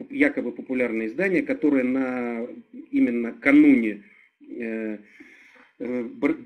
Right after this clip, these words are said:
берлинской выставки начинает запускать вот этот процесс. Но самое важное, друзья, вот что действительно очень серьёзно, и это, э, соответственно, мы, э, с Юницким обсуждали, и это дальше будет двигаться,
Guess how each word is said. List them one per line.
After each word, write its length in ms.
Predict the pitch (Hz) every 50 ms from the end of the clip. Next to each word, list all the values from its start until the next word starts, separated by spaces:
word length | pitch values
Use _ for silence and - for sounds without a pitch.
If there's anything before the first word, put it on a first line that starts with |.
| 123
берлинской 640 | 131 143 135 - 160 - 160 147 135 139 - 139 131
выставки 420 | 160 226 - - 180 143 - -
начинает 460 | 135 135 135 - 147 151 165 156 -
запускать 440 | 147 139 - 139 135 - 143 127 -
вот 120 | 117 117 135
этот 220 | - - - -
процесс. 400 | - 131 139 - 220 226 226 -
Но 100 | 139 147
самое 420 | 147 - 202 208 220 202 180 160
важное, 380 | 147 143 139 127 107 110 107 101
друзья, 440 | 101 110 113 104 110 107 95 87 87
вот 220 | 95 110 113 - _ -
что 400 | - - - - - - 185 190
действительно 680 | 175 - 139 135 - - 147 160 175 - 151 131 120 120
очень 360 | - 135 135 135 - 131 110
серьёзно, 600 | - - 131 117 131 160 180 190 170 170 156 135
и 440 | 131 127 - - 120 120 120 123 120 -
это, 520 | 139 139 139 - - 123 113 113 107 - - - - _ _ _ _ _
э, 640 | 98 110 113 110 110 110 110 110 107 107 107 104 101 101 -
соответственно, 600 | 127 117 - 135 135 131 - - - 110 110 107
мы, 360 | 107 110 113 110 107 95 - - _ _ _ _ _ _ _ _ _ _ - - -
э, 140 | 113 113
с 100 | 107 -
Юницким 400 | - 135 135 127 - - 120 113
обсуждали, 560 | 110 110 - 117 107 117 123 120 110 107 104 101
и 240 | 104 104 107 110
это 200 | 113 110 110 113
дальше 340 | 110 117 127 117 - - 104
будет 220 | 98 104 107 107 113
двигаться, 460 | 135 185 175 170 - - - -